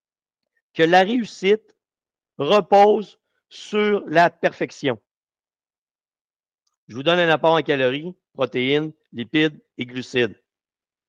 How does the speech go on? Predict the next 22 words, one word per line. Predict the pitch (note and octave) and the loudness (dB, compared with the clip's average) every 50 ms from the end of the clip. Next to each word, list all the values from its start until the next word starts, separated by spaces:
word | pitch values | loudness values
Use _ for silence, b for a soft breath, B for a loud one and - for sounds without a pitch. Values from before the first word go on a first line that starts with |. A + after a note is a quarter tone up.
| _ _ _ _ _ _ _ _ _ _ | _ _ _ _ _ _ _ _ _ _
J'explique | - A#2+ C3 B2+ - - - E3+ - | -4 -4 -4 -4 -4 -4 -6 -6 -6
très | - D#3+ D3+ E3+ E3 D#3+ | -4 0 4 4 4 4
bien | D#3+ F3 F3 | 4 2 2
dans | E3+ E3 | 2 2
le | D#3+ D3+ | 2 2
rapport | D#3 D3+ D3+ E3 D3+ D3 C3+ G#2 - - _ _ _ _ _ _ _ _ _ _ _ _ | 2 2 2 4 4 4 4 2 0 -6 _ _ _ _ _ _ _ _ _ _ _ _
qu'il | - | -4
y | C3 | -2
a | C3 | 0
une | C3+ | 0
marge | C#3+ D3 D3+ C#3+ | 2 0 0 2
d'erreur | C#3 C#3+ C3+ C3+ C#3+ D3+ D3+ | 2 2 2 4 2 2 2
de | C3+ C3 | 0 -4
cinq | B2 - - D#3 D#3 D3 | -4 -4 -6 -6 -6 -6
pour | D3+ C#3+ - - | -8 -8 -8 -6
cent | - D#3 | -4 -4
alentour | D3 C#3+ C3+ B2 - D3 C3+ C3 | -2 -2 -2 -4 -4 -6 -6 -6
de | C3 B2 | -6 -8
ça. | - - B2 A#2 A2 _ _ _ _ _ _ _ _ _ _ _ _ _ _ _ _ _ _ _ _ _ _ _ | -6 -6 -6 -6 -8 _ _ _ _ _ _ _ _ _ _ _ _ _ _ _ _ _ _ _ _ _ _ _
J'ai | - - C#3 D3 | -6 -4 -2 0
des | C#3+ D#3 D#3 D3+ | 2 2 2 2
gens | C#3 C#3+ D#3 D3+ C3+ G#2+ | 2 2 2 2 0 -2